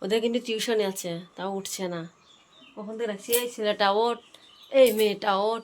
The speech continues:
তিশা, ঋষি ওঠ", নাম ধরে ডাকছি, বলছি, "ওঠ, ওঠ", উঠেই না। কীভাবে আলসি ছাড়ছে, দেখো। <laughs> এই, ওঠ।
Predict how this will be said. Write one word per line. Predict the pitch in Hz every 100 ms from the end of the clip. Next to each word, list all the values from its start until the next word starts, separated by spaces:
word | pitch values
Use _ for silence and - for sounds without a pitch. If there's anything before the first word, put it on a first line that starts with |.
| -
তিশা, | 220 196 226 220 - - -
ঋষি | 202 220 208 220
ওঠ", | 214 226 214 -
নাম | 208 208 202
ধরে | 220
ডাকছি, | 214 208 - 202
বলছি, | 196 214 208 220
"ওঠ, | 214 233 233 220
ওঠ", | 233 226
উঠেই | 214 202 202
না। | 202 165 170 _ - - - - - - -
কীভাবে | 208 208
আলসি | 202 185 190
ছাড়ছে, | 196 190 - - 180 185 _ _ _ -
দেখো। | 175 170 180 - - - - - - _ _ _
<laughs> | - 311 277 - - - -
এই, | 302 370 370 349 311 294 - - _ _ _ _ _ _ -
ওঠ। | 381 415